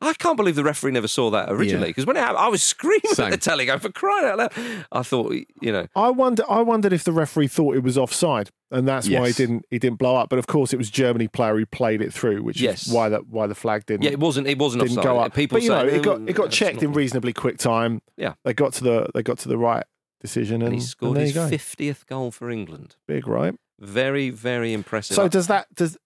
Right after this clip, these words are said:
Speaker 3: do we expect him to break Rooney's record during the World Cup?
Speaker 2: It's entirely possible, isn't it?
Speaker 3: That would be exciting,
Speaker 2: With a
Speaker 3: wouldn't
Speaker 2: few
Speaker 3: it?
Speaker 2: games to go.
Speaker 1: I'd be very happy if he never scored from now until the final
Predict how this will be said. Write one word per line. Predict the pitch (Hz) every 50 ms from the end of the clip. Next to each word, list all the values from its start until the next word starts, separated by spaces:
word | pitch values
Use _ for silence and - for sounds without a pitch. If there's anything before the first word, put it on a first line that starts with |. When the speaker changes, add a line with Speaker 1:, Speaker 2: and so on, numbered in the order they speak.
| _
Speaker 3:
do | - 175
we | 180 185
expect | 180 165 - - 196 170 - 170
him | 151
to | - 175 151 - _ - 131 - -
break | 156 160 170 170 - -
Rooney's | 170 147 143 147 143 143 135 131 123 143 - _
record | - 139 139 135 - - 131 113
during | - - - 139 139 135 135 135 131 131
the | 127
World | 131 131 131 123 123
Cup? | - 143 - - - - _ _
Speaker 2:
It's | - -
entirely | 135 120 113 147 147 139 123 -
possible, | - 143 139 - 92 107 127 139
isn't | 131 131
it? | 101 80 - _
Speaker 3:
That | - 160
would | 160 139 120
be | 139
exciting, | 127 - - 120 110 104 107
Speaker 2:
With | 113
a | 135 139
Speaker 3:
wouldn't | 127 127
Speaker 2:
few | 120
Speaker 3:
it? | 110 113 113
Speaker 2:
games | 110 107
to | - 104
go. | 110 107 92 85 120
Speaker 1:
I'd | 131 127 120
be | 147
very | 123 175 202 180
happy | 175 175 147 - - 98 98 120 131
if | - - 107 -
he | 117 117
never | 120 127 127 131
scored | - - - 120 107 98 95 98 98 -
from | - 101 101
now | 104 101 104
until | 107 104 - 101
the | 98 95
final | - - 104 101 87 85 85 87 87